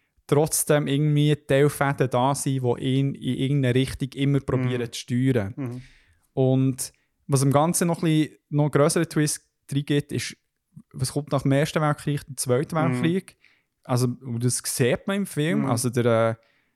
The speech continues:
Speaker 1: der, äh, Mussolini hat sogar, also, äh, spielt, äh, also kommt vor im
Speaker 2: Mhm.
Speaker 1: Film.
Speaker 2: Mhm.
Speaker 1: Und das ganze Faschistische ist auch,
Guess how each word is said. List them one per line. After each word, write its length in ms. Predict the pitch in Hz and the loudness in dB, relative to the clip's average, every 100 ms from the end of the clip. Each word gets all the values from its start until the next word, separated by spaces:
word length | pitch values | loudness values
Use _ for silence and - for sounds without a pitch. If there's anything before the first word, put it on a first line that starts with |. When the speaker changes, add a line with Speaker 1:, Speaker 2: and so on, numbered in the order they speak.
| _ - | _ -4
Speaker 1:
der, 500 | 123 120 113 107 107 | -2 0 0 -2 -4
äh, 40 | 123 | -2
Mussolini 520 | 117 - 131 135 147 | -2 0 2 2 2
hat 140 | 113 | 0
sogar, 400 | 135 123 123 123 - - | 0 0 0 -2 -4 -10
also, 320 | 110 110 - | -6 -4 -4
äh, 300 | 107 107 107 - - _ | -6 -8 -10 -14 -20 _
spielt, 320 | - - 107 117 | -8 -4 -2 -2
äh, 100 | - | -4
also 180 | 107 110 | -8 -8
kommt 240 | - 113 | -4 -4
vor 300 | - 127 160 | 0 2 2
im 100 | 202 | 2
Speaker 2:
Mhm. 40 | 143 | 0
Speaker 1:
Film. 380 | 135 175 208 208 | 2 0 -2 -4
Speaker 2:
Mhm. 240 | 139 127 131 _ _ _ - | -8 -10 -12 _ _ _ 0
Speaker 1:
Und 500 | 127 127 123 - 123 | 2 2 0 -6 -10
das 200 | 131 - | -6 0
ganze 500 | 131 139 160 139 135 | 0 2 2 0 0
Faschistische 1000 | - 110 147 175 - 180 - 170 165 165 | -6 -2 0 0 -2 -4 0 0 2 0
ist 240 | 127 - - | -4 -4 0
auch, 420 | 147 151 - | 2 2 -2